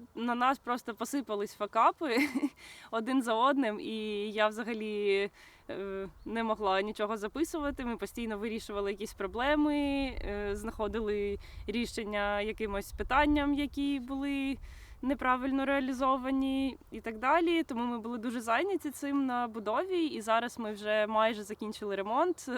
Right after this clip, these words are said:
<laughs> тому я трохи заспокоїлась і можу про все це розповісти.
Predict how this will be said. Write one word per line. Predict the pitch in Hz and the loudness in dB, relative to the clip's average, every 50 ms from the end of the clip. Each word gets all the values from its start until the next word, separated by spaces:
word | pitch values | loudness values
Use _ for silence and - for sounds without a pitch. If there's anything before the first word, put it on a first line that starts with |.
| - 214 220 185 - | -2 -4 -6 -8 -12
<laughs> | - - - - - - - | -14 -18 -18 -18 -20 -20 -12
тому | - 214 233 254 | -6 -2 0 0
я | 262 240 208 | 2 2 0
трохи | - 220 226 - - 240 202 196 196 185 - - - - | 2 0 -2 -2 -2 -2 -2 -2 -2 -4 -10 -18 -12 -8
заспокоїлась | 214 226 247 - - 220 - 277 302 381 392 370 320 285 285 - - - | -6 -6 -6 -4 -6 -4 0 2 4 4 4 4 2 2 0 0 -4 -6
і | 233 226 233 226 | -4 -2 -2 -2
можу | 226 226 240 262 247 214 | 0 0 -2 -2 -2 -2
про | - 214 202 208 208 208 | 0 2 2 2 2 0
все | 202 - - - 185 190 | -2 -6 -6 -4 -4 -4
це | - - 208 202 202 202 202 | -2 -2 0 0 2 2 0
розповісти. | 196 202 - - 190 175 185 - - - 349 427 | -2 -4 -6 -6 -8 -8 -8 -8 -6 -4 -4 -4